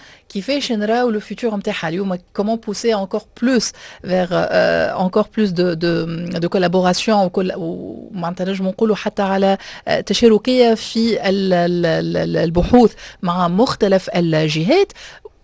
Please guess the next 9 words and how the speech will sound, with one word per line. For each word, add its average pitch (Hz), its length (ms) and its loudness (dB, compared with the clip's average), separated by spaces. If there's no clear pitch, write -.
en 254 140 4
incluant 262 480 0
bien 202 160 0
évidemment 185 540 -2
les 185 220 -2
étudiants 180 480 -2
كما 175 120 -2
قلت 165 280 -4
انت، 180 380 -2